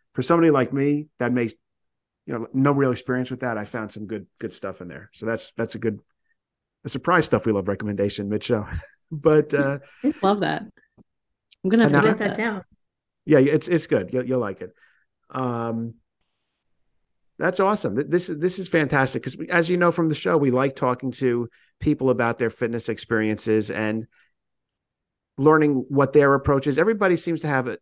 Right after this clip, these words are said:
Speaker 1: a slightly different approach, but the key is that you're doing something, and that's, that's really been shown to be very beneficial. Um, what would you say, Marissa, to people who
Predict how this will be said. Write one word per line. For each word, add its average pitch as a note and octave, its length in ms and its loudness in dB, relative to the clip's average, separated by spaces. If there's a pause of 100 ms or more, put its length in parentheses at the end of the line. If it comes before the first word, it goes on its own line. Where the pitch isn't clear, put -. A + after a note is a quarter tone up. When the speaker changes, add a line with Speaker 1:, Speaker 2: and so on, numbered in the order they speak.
(140)
Speaker 1:
a C3 60 -8 (340)
slightly C#3+ 480 4
different C3 340 0
approach, C#3 480 -4 (340)
but D3+ 120 -2
the C#3 80 -4
key G#3 220 0
is E3 140 6
that C#3+ 180 2
you're C3 80 2
doing A#2 240 2
something, G2 600 -8 (200)
and B2 140 -2
that's, B2 340 -2
that's B2 280 -2
really A2 460 -2 (440)
been B2+ 120 2
shown A2+ 300 -2
to - 80 -14
be A2 140 -4
very A2+ 260 0
beneficial. F#2+ 760 -10 (460)
Um, B2 260 -4
what G#3+ 220 4
would A3 180 0
you F3 120 0
say, C3+ 320 4
Marissa, A2 500 0
to G#2+ 100 -8
people A2 520 -2
who G#2+ 460 -2